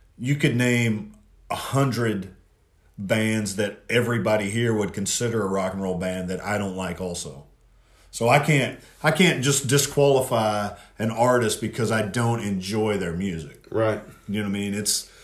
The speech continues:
Speaker 1: to me,
Speaker 2: Yeah.
Speaker 1: to me, the thing that's, that defines rock and roll in my mind is just that. It's mu-, music created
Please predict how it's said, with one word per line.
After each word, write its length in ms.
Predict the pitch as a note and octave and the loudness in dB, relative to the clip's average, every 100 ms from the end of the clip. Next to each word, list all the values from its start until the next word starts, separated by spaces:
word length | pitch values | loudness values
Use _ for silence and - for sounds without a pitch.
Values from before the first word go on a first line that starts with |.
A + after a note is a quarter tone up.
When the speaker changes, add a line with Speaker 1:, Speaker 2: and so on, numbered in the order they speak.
| - | -6
Speaker 1:
to 100 | - | 0
me, 120 | D3 F#3 | 6 8
Speaker 2:
Yeah. 300 | F#3+ F3+ F3+ - _ - | 8 4 0 -12 _ -2
Speaker 1:
to 80 | D3+ | 4
me, 180 | G3+ | 6
the 100 | E3+ | 4
thing 480 | D3 - D#3 D3+ C#3 | 2 0 0 2 0
that's, 460 | A#2+ - - - - _ _ _ _ _ _ _ _ _ _ B2+ | 0 0 0 -2 -8 _ _ _ _ _ _ _ _ _ _ -4
that 200 | A#2 G#2+ | -2 -2
defines 720 | A2 - B2+ B2+ B2 A2+ G2+ | -4 0 0 2 0 0 0
rock 320 | A2+ A2+ A2 | 2 2 -2
and 160 | G2 G2+ | -2 0
roll 360 | G#2 G#2 G2+ | 2 2 0
in 120 | F2+ | -2
my 160 | F2 E2+ | -4 -6
mind 420 | F#2 G2+ F#2 F2 | -4 -4 -4 -4
is 180 | F2+ E2+ | -6 -6
just 380 | F2+ A#2+ - - | -2 -2 0 -2
that. 300 | F2+ D2+ - | -6 -8 -10
It's 240 | G#2+ - | -6 -2
mu-, 300 | A2+ A2+ A#2+ | 0 0 0
music 460 | A2+ B2+ C3 B2 - | 0 0 2 0 -4
created 920 | - A2+ G#2 G#2+ A2+ A#2 A2+ A2 - | -6 -4 -2 0 0 0 -2 -4 -8